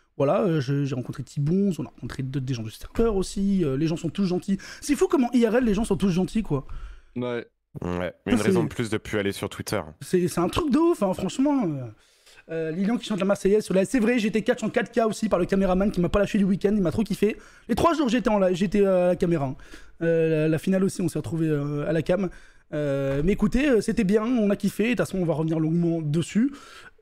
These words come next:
Speaker 1: Et, euh,
Speaker 3: Euh, Tonnerre, si t'as le clip de Lilian qui chante la Marseillaise, je veux bien que tu me l'envoies immédiatement. Ça sera
Speaker 1: Ouais, ça se
Speaker 3: utilisé à
Speaker 1: retrouve,
Speaker 3: des
Speaker 1: euh,
Speaker 3: fins de,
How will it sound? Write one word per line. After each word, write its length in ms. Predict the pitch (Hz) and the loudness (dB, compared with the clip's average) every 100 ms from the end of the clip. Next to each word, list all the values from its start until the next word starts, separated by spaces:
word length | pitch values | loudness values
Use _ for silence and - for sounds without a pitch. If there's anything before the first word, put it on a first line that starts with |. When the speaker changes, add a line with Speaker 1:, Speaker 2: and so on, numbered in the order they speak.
| - | -4
Speaker 1:
Et, 200 | 170 156 | 0 2
euh, 260 | 151 143 | 2 2
Speaker 3:
Euh, 160 | 143 - | 2 0
Tonnerre, 340 | 131 110 117 117 | 0 0 0 -2
si 120 | - | -4
t'as 160 | 104 107 | -2 -2
le 100 | 101 | -2
clip 240 | - 127 | -2 -4
de 80 | 104 | -2
Lilian 300 | 98 98 107 | -2 0 -2
qui 140 | - | -4
chante 200 | 104 101 | -8 -6
la 80 | 98 | -4
Marseillaise, 360 | 92 - 98 107 | -6 -6 -4 -4
je 60 | 92 | -4
veux 100 | 82 | -6
bien 240 | 78 101 | -4 -6
que 60 | 110 | -6
tu 160 | - | -8
me 60 | 90 | -4
l'envoies 400 | 90 85 101 - - | -4 -2 -4 -4 -4
immédiatement. 760 | 110 110 107 107 - 95 113 | -2 -2 -2 -6 -4 -6 -6
Ça 160 | - 92 | -8 -6
sera 200 | - 90 | -4 -4
Speaker 1:
Ouais, 100 | - | -4
ça 140 | - | -4
se 20 | 104 | -4
Speaker 3:
utilisé 420 | 101 92 104 110 | -2 0 0 2
à 40 | |
Speaker 1:
retrouve, 140 | - 95 | 2 2
Speaker 3:
des 60 | 135 | 0
Speaker 1:
euh, 60 | |
Speaker 3:
fins 200 | 131 104 | -2 -4
de, 520 | 104 87 82 80 78 | -2 -2 0 0 -2